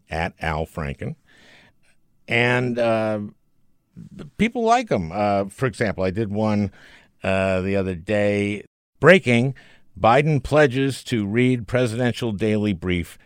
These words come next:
daily. I've written a few from sheltering in, in place. Uh, learn something from sheltering in place. A watch pot never boils. Not true.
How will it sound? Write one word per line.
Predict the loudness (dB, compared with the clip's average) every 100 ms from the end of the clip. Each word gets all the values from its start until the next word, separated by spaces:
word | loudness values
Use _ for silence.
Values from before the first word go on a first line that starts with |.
| _ _ -2
daily. | 0 2 -2 -10 -20 _ _ _ _ _ _ _ _ -20 _ _ -8
I've | -2 -2 -2 -10
written | -4 -4 -4
a | -8
few | -4 -6
from | -4 -8
sheltering | -4 -2 -2 -4 -4 -4 -4
in, | -6 -6 -8 -10
in | -10 -10
place. | -8 -4 -2 -2 -8 -14 _ _ _ _ _ _ _ -10
Uh, | -6 -4 -4 -6 -6 -8 -12 _ _ _ _ _
learn | 2 2 2
something | 2 2 2 -2 -2
from | -2 -2
sheltering | -2 -2 -4 -4 -4 -4
in | -2 -2 -2
place. | -2 -2 0 -4 -10 -20 -20 -20 -20 _ _ _ _ _
A | 0 2
watch | 4 2 0 -4
pot | -2 -2 -4 -6
never | -4 0 0
boils. | 2 0 2 -2 -4 -8 -16 _ _ _ _ _ _
Not | -4 -2 -2 -4
true. | -4 -2 -2